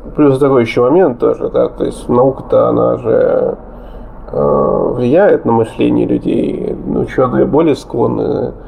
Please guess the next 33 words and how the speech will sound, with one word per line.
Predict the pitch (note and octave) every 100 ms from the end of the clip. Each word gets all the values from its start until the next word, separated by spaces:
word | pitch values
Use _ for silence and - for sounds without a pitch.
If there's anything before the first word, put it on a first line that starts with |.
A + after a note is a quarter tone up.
| - - - -
проверять | B2 A#2 A#2 A2+
факты, | A#2 C3 C3 - A#2+
менее | A#2 A#2+ A#2
подвержены, | A#2 A#2 A#2 A#2+ A#2 A#2 A2+
там, | - G2+ - - - - - B2+ C3
телевизору | B2 A#2+ A#2 B2 A#2+ B2 A2+
и | B2+
пропаганде. | A#2 A#2+ A#2 A#2+ A#2 A#2 -
И |
поэтому | - A#2 A2+ B2 A#2+ A#2 B2+ B2 -
сами | B2 B2
можете | A#2+ B2 A2+ -
догадаться, | A#2+ A#2+ C3 C3 - - - - - - - - - -
какие | A#2 B2+ B2+
в | A#2
среднем | B2+ A#2+ A#2 A2+
настроения | A2+ - A#2 A#2+ A#2 G2+ -
в | -
научном | - - - -
сообществе. | - - - - -
Да, | -
собственно, | - - A#2 -
двадцать | A#2 A#2+
четвёртого | - B2+ A#2+ A#2
февраля | - A#2 A#2 A2+ A2
это | -
всё | - -
началось, | A#2 A#2 A#2+ C#3+ C#3 - - - - - -
там | - -
тысячи | C#3 C3+ A#2 -
учёных | - - B2+ -
подписали | - - - - - -
письмо | - - - - -